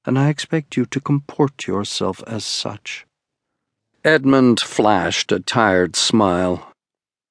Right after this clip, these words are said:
"I do my best." She set the pen down. "That said, I want those twenty devices found. I want whoever is behind this caught,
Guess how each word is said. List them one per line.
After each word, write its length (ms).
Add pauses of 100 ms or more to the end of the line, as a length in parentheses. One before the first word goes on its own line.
(160)
"I 200
do 260
my 220
best." 480 (800)
She 240
set 340
the 100
pen 360
down. 440 (1000)
"That 380
said, 500
I 320
want 400
those 300
twenty 360
devices 600
found. 600 (800)
I 140
want 260
whoever 400
is 100
behind 420
this 160
caught, 400